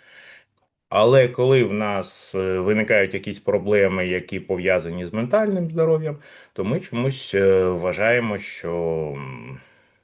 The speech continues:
недоречно звертатися за допомогою до, е, до фахівця, до психолога. Так от, е, доречно, і це нормально, і так воно і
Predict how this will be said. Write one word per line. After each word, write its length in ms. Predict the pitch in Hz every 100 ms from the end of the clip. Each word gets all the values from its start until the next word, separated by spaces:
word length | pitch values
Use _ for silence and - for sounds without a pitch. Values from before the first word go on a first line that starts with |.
| _ 110
недоречно 800 | 135 143 139 101 - - 165 180
звертатися 1040 | 147 123 - 123 - 143 - 139 135 120
за 160 | 90 98
допомогою 720 | 85 - 80 101 120 107 87
до, 200 | 73 78
е, 460 | - - 71 69 69
до 220 | 73 92
фахівця, 640 | - - - - - 107
до 280 | 85 80 95 _ _ _
психолога. 560 | - - 67 - - - _ - - - - _ _ -
Так 180 | 110 143
от, 280 | 160 -
е, 680 | 123 113 113 107 104 95 76 -
доречно, 760 | 80 110 101 95 - 131 170 156
і 80 | 123
це 160 | 123 117
нормально, 720 | 104 85 82 90 107 135 147 - _ _ _ -
і 80 | 90
так 340 | - 120 -
воно 380 | 95 95 113 -
і 420 | 95 95 92 92